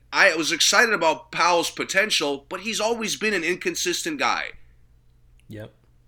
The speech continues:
Speaker 1: T-, you add that to a
Speaker 2: Undersized.
Speaker 1: team that for the last decade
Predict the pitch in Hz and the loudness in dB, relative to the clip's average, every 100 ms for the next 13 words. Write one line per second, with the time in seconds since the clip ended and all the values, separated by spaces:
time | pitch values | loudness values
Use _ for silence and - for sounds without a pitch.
0 | _ _ _ - - - 151 135 151 190 | _ _ _ -10 -8 -10 -8 -2 2 2
1 | 180 170 139 - 160 151 - 208 202 170 | 4 2 2 0 -2 -2 -6 -4 -4 -4
2 | 143 - _ _ 160 156 170 165 156 175 | -6 -14 _ _ -6 -4 -6 -6 0 0
3 | 175 135 120 165 160 - 139 120 | 0 -4 -4 0 0 2 2 0